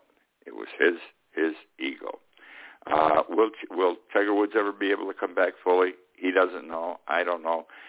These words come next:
Uh, he, he can't walk the course. He had a ride, but he hit the ball good. Hit the ball good, and the kid does too. The kid's going to be his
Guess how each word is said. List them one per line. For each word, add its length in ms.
Uh, 160
he, 260
he 160
can't 220
walk 300
the 60
course. 340
He 80
had 140
a 40
ride, 460
but 120
he 100
hit 180
the 80
ball 320
good. 300
Hit 160
the 60
ball 240
good, 180
and 80
the 60
kid 320
does 180
too. 240
The 140
kid's 200
going 240
to 60
be 140
his 100